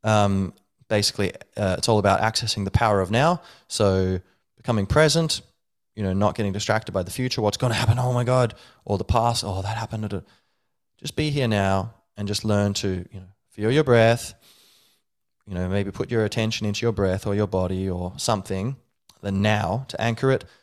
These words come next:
so that you can get outside of the stream of thoughts and you can start to, re-, the crucial thing is remain aware of your thoughts.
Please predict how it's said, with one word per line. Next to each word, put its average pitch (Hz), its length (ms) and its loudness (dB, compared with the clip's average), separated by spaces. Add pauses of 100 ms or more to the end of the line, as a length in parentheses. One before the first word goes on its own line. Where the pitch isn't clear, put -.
(100)
so - 160 -10
that 101 60 -8
you 104 100 -4
can 104 200 -6
get 110 180 2
outside 117 480 4
of 101 60 0
the 98 60 -2
stream 113 420 0
of 110 80 2
thoughts - 580 -2 (400)
and 120 140 -8
you 123 60 -4
can 131 160 -8
start - 400 0
to, 113 280 -2 (520)
re-, 113 240 0 (240)
the 117 60 -14
crucial 135 320 2
thing 101 220 0
is 92 160 -2 (220)
remain 113 460 4
aware 101 460 4 (100)
of 95 180 -6
your 92 100 -4
thoughts. - 480 0